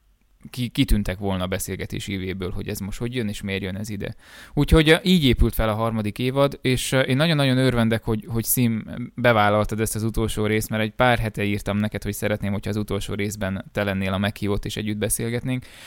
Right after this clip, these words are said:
És akkor rá is térhetünk szerintem így negyven perc elrugása után, hogy, hogy milyen volt neked így, hogy már, már említetted, hogy kicsit lazább volt, meg hogy háttérbe tudtál szorulni.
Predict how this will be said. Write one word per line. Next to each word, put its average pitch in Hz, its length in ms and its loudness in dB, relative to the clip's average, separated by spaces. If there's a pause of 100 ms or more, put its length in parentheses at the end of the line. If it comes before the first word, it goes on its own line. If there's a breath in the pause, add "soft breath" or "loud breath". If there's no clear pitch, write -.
(120)
És 143 120 4
akkor 156 180 4
rá 202 120 6
is 120 160 2
térhetünk 104 520 0
szerintem 104 480 0
így 104 200 -2
negyven 107 360 2
perc 104 260 2
elrugása 104 560 0
után, 110 320 -2
hogy, 113 180 0 (760 loud breath)
hogy 127 320 2
milyen 156 380 6
volt 104 300 -4
neked 92 560 -6
így, 107 280 0
hogy 104 320 2 (280)
már, 135 380 4
már 135 200 4
említetted, 110 840 2 (260)
hogy 107 100 -6
kicsit 117 260 -4
lazább 104 420 0
volt, 101 240 -2
meg 107 120 -4
hogy 107 140 -4
háttérbe 110 420 -2
tudtál 104 360 -6
szorulni. 95 600 -4